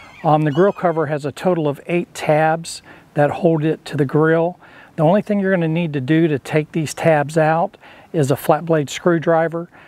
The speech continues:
So let's zoom in and take a co-, closer look at how we're gonna remove the tabs with a flat blade screwdriver.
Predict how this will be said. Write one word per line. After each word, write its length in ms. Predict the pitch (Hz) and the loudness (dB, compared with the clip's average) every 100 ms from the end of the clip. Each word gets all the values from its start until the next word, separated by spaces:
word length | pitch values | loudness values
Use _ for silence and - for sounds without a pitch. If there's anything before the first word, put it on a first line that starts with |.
| - | -20
So 200 | - 156 | -4 0
let's 340 | 143 165 175 - | 2 0 -2 -2
zoom 300 | 156 170 160 | 0 2 0
in 260 | 160 165 | 0 -2
and 100 | 160 | -6
take 200 | - 160 | -4 -4
a 40 | 139 | -4
co-, 280 | - 156 180 | -2 -2 -2
closer 440 | - 170 - 160 | -2 -2 0 -2
look 240 | 156 160 | 0 -2
at 100 | 151 | -4
how 180 | 120 156 | 0 0
we're 100 | 151 | 0
gonna 160 | 156 147 | -2 0
remove 480 | 147 139 156 151 - | 0 0 -2 -2 -4
the 80 | |
tabs 580 | 135 - 160 156 143 - | -8 0 0 2 -2 -8
with 120 | 165 | -10
a 40 | 143 | -8
flat 300 | - 143 156 | -2 -2 -2
blade 220 | 139 131 | -6 -6
screwdriver. 640 | - 151 135 131 135 - | -4 -2 -2 -4 -6 -10